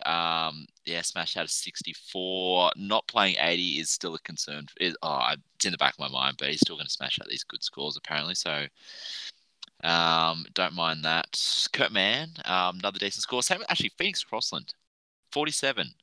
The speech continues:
Um, I did not notice that, um, but that's all right for him. Uh, I don't, he wouldn't be overly expensive either. So, um, but I think the biggest, oh, actually, and Connor Watson, um,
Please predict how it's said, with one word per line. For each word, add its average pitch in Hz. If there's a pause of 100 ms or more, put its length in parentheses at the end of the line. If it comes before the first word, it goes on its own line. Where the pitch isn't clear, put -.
Um, 90
I 92
did 92
not 95
notice 92
that, 67 (160)
um, 76
but 87
that's 104
all 78
right 78
for -
him. 92 (120)
Uh, 87
I 82
don't, -
he 90 (120)
wouldn't 80
be -
overly -
expensive -
either. 80
So, - (1080)
um, 90
but 90
I 90
think 107
the 92
biggest, 73 (180)
oh, 73
actually, 71
and 78
Connor 71
Watson, 67 (540)
um, 69